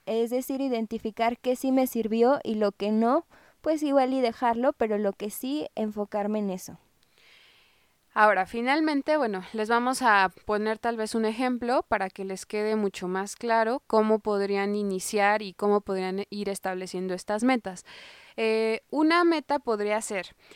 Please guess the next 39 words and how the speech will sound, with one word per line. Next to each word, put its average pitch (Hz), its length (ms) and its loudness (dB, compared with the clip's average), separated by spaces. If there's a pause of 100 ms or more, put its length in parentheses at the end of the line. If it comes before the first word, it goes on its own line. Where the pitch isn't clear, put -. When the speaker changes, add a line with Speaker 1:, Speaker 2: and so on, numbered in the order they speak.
(220)
Speaker 2:
comenzar 254 400 4
a 349 80 6
tener 240 260 0
un 254 140 2
estilo 226 400 -2
de 214 80 0
vida 208 240 0
más 208 260 0
activo, 254 580 2 (320)
saliendo 226 520 4
a 247 80 4
caminar 202 560 0
todos 220 280 0
los 202 240 -2
días 269 520 2
a 214 120 2
las 202 200 2
seis 214 200 2
de 220 120 2
la 226 140 4
tarde, 240 420 2 (160)
tal 208 180 4
vez 208 160 2
con 208 220 0
mi 214 100 2
perro, 285 380 2 (460)
por 226 180 6
lo 233 80 6
menos 262 540 4
veinte 233 340 2
minutos 208 640 -2
durante 190 480 0
esta 196 300 -4
caminata. 170 540 -8 (500)
Entonces, 226 640 4
ahí, 240 360 8 (200)
eh, 220 320 0
esta 285 400 2
meta 277 420 0